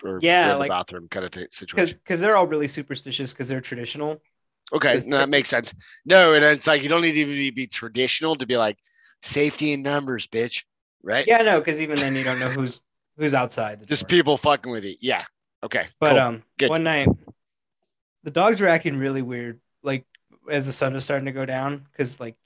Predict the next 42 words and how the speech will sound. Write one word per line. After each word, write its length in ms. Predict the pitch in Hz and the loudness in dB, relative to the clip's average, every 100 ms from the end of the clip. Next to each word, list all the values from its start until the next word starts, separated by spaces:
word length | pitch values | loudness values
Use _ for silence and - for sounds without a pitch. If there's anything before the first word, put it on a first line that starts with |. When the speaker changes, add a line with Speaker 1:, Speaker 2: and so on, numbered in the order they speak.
| 160 | -8
Speaker 2:
you 140 | 175 | -2
knew 180 | 185 165 | 2 2
when 120 | 135 | 2
something 260 | 135 131 127 | 0 -4 -6
was 120 | 123 | -8
gonna 160 | 123 120 | -8 -8
happen 260 | 120 123 | -8 -10
at 80 | 120 | -14
night 240 | 120 120 117 | -12 -14 -18
'cause 120 | 117 | -16
the 80 | 120 | -10
way 100 | 117 | -8
the 80 | |
dogs 300 | 107 110 107 | -6 -8 -8
would 80 | 107 | -10
be 100 | 113 | -10
acting 240 | 113 113 117 | -8 -8 -2
around 60 | |
Speaker 1:
Really? 200 | 160 147 | 2 2
Speaker 2:
sunset. 420 | 120 120 - 123 - _ _ _ _ - | 0 -2 -6 -6 -14 _ _ _ _ -18
Speaker 1:
You 60 | - | -10
kind 200 | - 104 | -8 -8
of 80 | - | -8
feel 240 | - 110 110 | -6 -2 -2
it 140 | 117 _ | -4 _
in 80 | 101 | -12
the 140 | 101 98 | -8 -6
air. 320 | 101 110 - _ | -4 -6 -10 _
Speaker 2:
Yeah, 380 | 175 180 180 165 | -4 -2 0 0
no, 280 | 147 143 135 | -2 -2 -4
like, 180 | 123 123 | -8 -6
you 140 | 147 | -2
always 340 | 143 139 135 120 | 0 0 -2 -4
knew. 300 | 123 123 117 | -8 -10 -10
And 140 | 123 | -10
they're, 200 | 127 127 135 _ - | -10 -12 -18 _ -18
like, 180 | 120 _ _ _ _ | -18 _ _ _ _
that 140 | 143 143 | -4 0
night 200 | 147 147 | 0 2
there'd 160 | 147 | 0
been 120 | 135 139 | 0 -2
a, 220 | 131 | -4